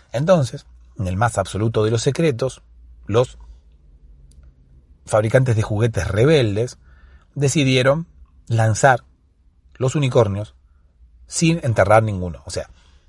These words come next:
dejando la duda, dejando, eh, el, el,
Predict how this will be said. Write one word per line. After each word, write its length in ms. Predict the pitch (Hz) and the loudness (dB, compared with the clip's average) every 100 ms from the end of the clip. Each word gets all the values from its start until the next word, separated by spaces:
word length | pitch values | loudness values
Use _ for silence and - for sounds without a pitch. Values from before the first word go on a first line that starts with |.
| _ _ _ _ _ _ _ | _ _ _ _ _ _ _
dejando 360 | 113 135 175 185 | -4 2 4 4
la 140 | 117 | 4
duda, 500 | 127 170 135 104 113 _ _ | 4 4 4 2 -2 _ _
dejando, 560 | 104 101 135 151 147 147 - - _ | -10 0 0 2 -2 -4 -10 -20 _
eh, 220 | 104 104 - _ _ _ _ _ _ _ _ _ - | -6 -6 -8 _ _ _ _ _ _ _ _ _ -4
el, 200 | 110 107 | -4 -4
el, 440 | 101 101 98 101 | -6 -4 -6 -10